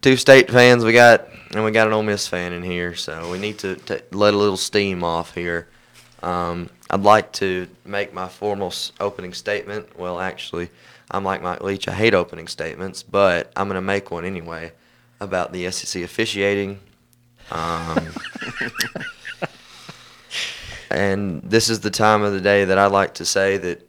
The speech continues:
if Mississippi State left for the Big Twelve, I would not actually be upset. <laughs> It's 'cause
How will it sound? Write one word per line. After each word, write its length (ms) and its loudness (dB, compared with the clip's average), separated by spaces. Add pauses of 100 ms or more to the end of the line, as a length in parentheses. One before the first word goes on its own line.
(100)
if 220 -2
Mississippi 480 0
State 340 -2
left 240 -2
for 80 -6
the 60 -2
Big 240 0
Twelve, 360 2
I 60 -2
would 180 -6
not 260 -2
actually 360 -8
be 140 -2
upset. 460 -10 (460)
<laughs> 40 -14 (1800)
It's 1200 -14
'cause 760 -4